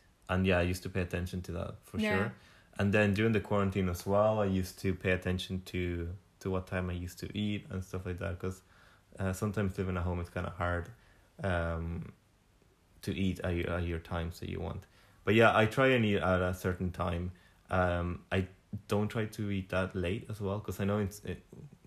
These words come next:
Speaker 1: from a Spanish perspective, culture, we eat dinner time is, like, eight or nine.
Speaker 2: Yeah.
Speaker 1: You know? Um, and then we have our lunch at, like, three or two o'clock. And that's usually how I go at home as well.
Speaker 2: Okay.
Speaker 1: Um,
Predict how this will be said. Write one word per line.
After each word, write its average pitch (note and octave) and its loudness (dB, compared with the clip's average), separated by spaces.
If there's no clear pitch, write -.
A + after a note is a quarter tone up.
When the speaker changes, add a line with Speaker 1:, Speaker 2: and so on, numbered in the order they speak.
Speaker 1:
from G2+ -6
a F#2+ -4
Spanish F#2+ -2
perspective, F2+ -6
culture, F2+ -4
we G2+ 2
eat F2+ 0
dinner F#2 2
time E2+ -4
is, E2 -6
like, - -10
eight F2 -4
or - -8
nine. - -8
Speaker 2:
Yeah. G#3+ -2
Speaker 1:
You F#2 -2
know? E2+ -2
Um, F2 4
and F2+ 2
then F#2 2
we F2+ 2
have F2+ 0
our F2+ 0
lunch F#2+ 2
at, F2+ -2
like, E2+ -2
three F#2 -4
or E2+ -2
two - -8
o'clock. - -10
And F#2 6
that's G2 0
usually A#2+ 4
how F#2 4
I F2+ 4
go F2+ 0
at E2+ -2
home F2 -4
as F#2 -8
well. F2+ -2
Speaker 2:
Okay. A3 -6
Speaker 1:
Um, F2+ 2